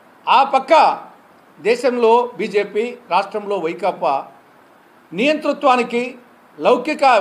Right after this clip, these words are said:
ప్ర-, మత-, మత-, మతోన్మాదానికి, పెట్టుబడిదారు విధానానికి వాళ్ళు ప్రతీకలుగా, గాడ్సే వారసులుగా ఉన్నారు. కాబట్టి మరో స్వాతంత్ర పోరాటం జరగాల్సిన చారిత్రక ఆవశ్యకత ఈనాడు ఉంది. ఈ పోరాటంలో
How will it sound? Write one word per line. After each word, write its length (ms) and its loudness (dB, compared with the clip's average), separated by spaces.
ప్ర-, 240 0
మత-, 280 -4
మత-, 460 2
మతోన్మాదానికి, 1000 0
పెట్టుబడిదారు 580 2
విధానానికి 760 -2
వాళ్ళు 180 0
ప్రతీకలుగా, 600 -6
గాడ్సే 360 -2
వారసులుగా 580 -8
ఉన్నారు. 400 -12
కాబట్టి 580 0
మరో 280 2
స్వాతంత్ర 480 -2
పోరాటం 500 0
జరగాల్సిన 460 -4
చారిత్రక 560 -6
ఆవశ్యకత 440 -8
ఈనాడు 340 -8
ఉంది. 320 -8
ఈ 120 -4
పోరాటంలో 840 2